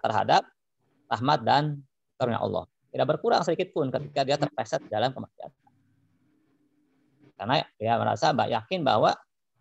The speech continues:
berhasilnya seseorang mencapai puncak marifat atau dimasukkan seseorang ke surga itu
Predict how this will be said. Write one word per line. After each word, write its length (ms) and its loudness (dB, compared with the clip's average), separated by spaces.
berhasilnya 480 2
seseorang 640 4
mencapai 320 0
puncak 480 -2
marifat 560 2
atau 580 2
dimasukkan 540 -2
seseorang 480 4
ke 40 -4
surga 520 6
itu 420 0